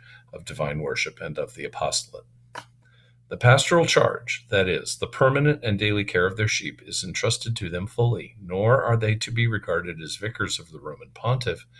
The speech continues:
for they exercise a power which they possess in their own right, and are most truly said to be at the head of the people whom they govern. Consequently, their authority,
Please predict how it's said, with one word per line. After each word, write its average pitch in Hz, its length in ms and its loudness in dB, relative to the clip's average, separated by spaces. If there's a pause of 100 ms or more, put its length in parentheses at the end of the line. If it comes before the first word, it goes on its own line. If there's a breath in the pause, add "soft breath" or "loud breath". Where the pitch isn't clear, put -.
(360 loud breath)
for 117 120 4
they 117 160 8
exercise 127 480 4
a 123 60 -2
power 80 320 0
which - 260 -4
they 104 120 -2
possess 87 480 0
in 90 180 -8
their 95 180 -2
own 180 220 0
right, - 360 -8 (840 soft breath)
and 101 160 4
are 101 80 4
most 110 300 2
truly 160 320 4
said 82 280 2
to - 60 -14
be 87 180 -2
at 78 120 -2
the 87 100 -2
head 85 220 -2
of - 100 -10
the 107 80 -6
people 82 380 -8
whom - 200 -18
they 76 120 -12
govern. - 380 -6 (920)
Consequently, 120 720 6
their 101 240 4
authority, 98 520 0